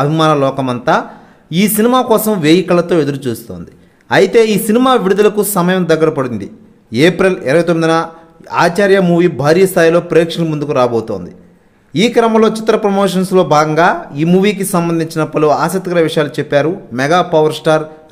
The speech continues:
రామ్ చరణ్ తేజ్. దర్శక ధీరుడు రాజమౌళి దర్శకత్వంలో ట్రిపుల్ ఆర్ మూవీ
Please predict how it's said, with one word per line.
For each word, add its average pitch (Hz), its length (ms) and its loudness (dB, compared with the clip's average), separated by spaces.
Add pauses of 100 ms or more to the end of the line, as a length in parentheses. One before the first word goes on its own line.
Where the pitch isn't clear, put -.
రామ్ 143 260 0
చరణ్ 127 260 -4
తేజ్. 85 220 -8 (500)
దర్శక 190 380 0 (100)
ధీరుడు 214 320 2
రాజమౌళి 196 480 0
దర్శకత్వంలో 175 520 -2 (120)
ట్రిపుల్ 175 260 0
ఆర్ 180 140 2
మూవీ 160 180 0